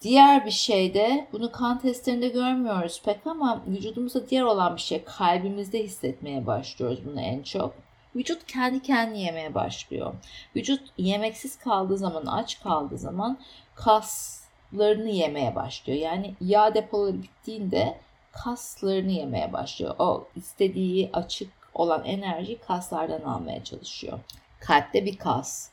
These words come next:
Kalbi yemeye başlıyor. Kalbi zayıflatmaya başlıyor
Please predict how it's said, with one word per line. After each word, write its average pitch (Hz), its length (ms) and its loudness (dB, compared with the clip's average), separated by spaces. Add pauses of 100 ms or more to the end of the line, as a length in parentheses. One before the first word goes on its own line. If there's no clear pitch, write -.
(320)
Kalbi 165 420 6
yemeye 139 340 -2
başlıyor. - 520 -8 (160)
Kalbi 190 380 4
zayıflatmaya 165 840 2
başlıyor - 440 -4